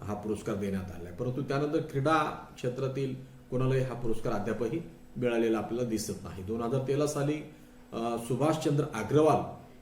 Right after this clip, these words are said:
यांनी केंद्रीय गृह मंत्रालयाकडे इतर विभागासाठी भारतरत्न हा पुरस्कार खाकोला करण्यात आला नाही यासाठी माहितीच्या अधिकाराखाली अर्ज केला होता. यावर उत्तर देताना सचिन तेंडुलकर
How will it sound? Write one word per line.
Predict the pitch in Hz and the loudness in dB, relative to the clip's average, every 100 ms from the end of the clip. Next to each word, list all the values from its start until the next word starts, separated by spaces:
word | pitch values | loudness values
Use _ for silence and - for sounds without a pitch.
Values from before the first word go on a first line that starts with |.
| - | -4
यांनी | 117 135 | 0 0
केंद्रीय | 135 127 143 165 | 2 4 10 10
गृह | 156 127 131 | 10 4 4
मंत्रालयाकडे | 127 123 127 123 123 120 117 - - - - - - - | 4 2 0 0 0 0 0 -2 -8 -18 -20 -20 -20 -6
इतर | 123 127 196 | -2 4 6
विभागासाठी | 175 165 156 151 147 139 135 | 8 8 8 4 2 2 0
भारतरत्न | 131 113 123 123 120 127 | 2 2 2 0 -4 -4
हा | 131 131 | -2 -2
पुरस्कार | 127 117 110 - 123 120 - | -2 -4 -4 -2 -2 -2 -4
खाकोला | - 151 156 151 147 | -4 -2 0 0 0
करण्यात | 131 127 131 - 120 | 0 -2 -2 -4 -6
आला | 117 | -4
नाही | 113 107 104 101 92 - - - | -2 -4 -4 -8 -8 -14 -14 -2
यासाठी | 156 - 123 165 | 0 2 2 2
माहितीच्या | 110 113 107 165 190 - 214 131 | 2 2 4 4 4 4 4 4
अधिकाराखाली | 127 127 131 127 123 113 104 - - - - - | 2 2 2 0 0 0 -2 -4 -12 -16 -14 -2
अर्ज | 123 147 | 2 10
केला | 214 190 160 | 10 10 4
होता. | 127 113 143 - 127 | 4 0 -4 -4 -2
यावर | 127 135 | 2 2
उत्तर | 110 95 185 | 2 2 2
देताना | 190 139 135 143 | 4 4 2 -2
सचिन | 135 110 - 165 - | 0 0 0 0 0
तेंडुलकर | 110 143 220 175 | 0 2 2 2